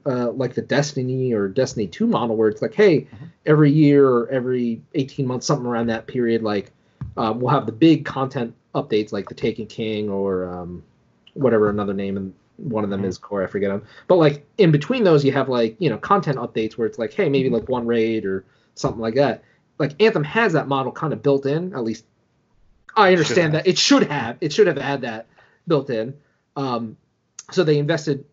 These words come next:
Speaker 1: what I assume, like Corey had mentioned, hundreds of millions of dollars into this project,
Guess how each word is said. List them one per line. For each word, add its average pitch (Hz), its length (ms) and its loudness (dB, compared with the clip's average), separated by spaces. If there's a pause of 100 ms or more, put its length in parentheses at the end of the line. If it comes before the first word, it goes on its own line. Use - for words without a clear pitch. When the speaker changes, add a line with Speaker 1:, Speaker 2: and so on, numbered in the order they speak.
Speaker 1:
what 127 120 -6
I 117 80 -4
assume, 127 300 -6
like 110 140 -6
Corey 110 260 -2
had 101 100 -2
mentioned, 156 340 -4
hundreds 175 300 -2
of 113 60 -6
millions 104 320 -6
of 80 60 -18
dollars 104 400 -8
into 95 100 -12
this 90 120 -12
project, 123 440 -4